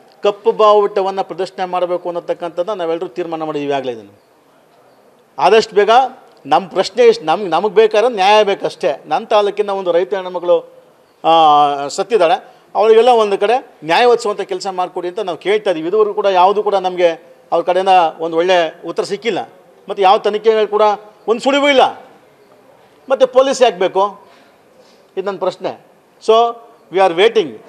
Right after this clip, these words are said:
K D P meeting ಯಾವಾಗ ಮಾಡ್ತಾರೆ ಜಿಲ್ಲಾ ಉಸ್ತುವಾರಿ ಸಚಿವನ ಕಾಯ್ತಾ ಇದ್ದೀವಿ. ಆ,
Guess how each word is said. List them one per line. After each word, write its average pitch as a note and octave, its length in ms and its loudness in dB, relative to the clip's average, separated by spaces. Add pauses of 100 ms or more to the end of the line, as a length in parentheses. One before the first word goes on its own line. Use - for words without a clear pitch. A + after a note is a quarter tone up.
(140)
K G3 120 0
D A3 60 2
P G3 100 -4
meeting G3+ 360 -2
ಯಾವಾಗ F3+ 220 4
ಮಾಡ್ತಾರೆ F#3 400 0
ಜಿಲ್ಲಾ E3+ 200 -2
ಉಸ್ತುವಾರಿ F3+ 360 -4
ಸಚಿವನ F3 240 -8
ಕಾಯ್ತಾ F#3 320 -2
ಇದ್ದೀವಿ. E3+ 300 0 (500)
ಆ, F3 40 -12